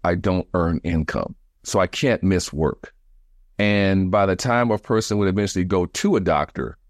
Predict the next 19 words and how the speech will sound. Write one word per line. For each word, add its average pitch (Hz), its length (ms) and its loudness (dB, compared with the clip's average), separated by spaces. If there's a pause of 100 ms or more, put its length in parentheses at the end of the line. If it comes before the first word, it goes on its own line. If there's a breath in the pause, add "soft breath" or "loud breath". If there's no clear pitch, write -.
(800)
it 127 120 4
would 117 160 2
either 120 220 4
be, 107 160 2 (100)
be 120 100 4
a 95 80 4
chronic 127 380 0
condition, 107 720 2
or 92 120 2
sometimes 98 600 0
it 101 60 -2
was 95 160 0
life-threatening 90 960 0 (200)
or 87 180 2
life-ending. 90 760 -2 (720)
In 110 80 2
addition 117 420 2
to 98 100 2
that, 90 420 2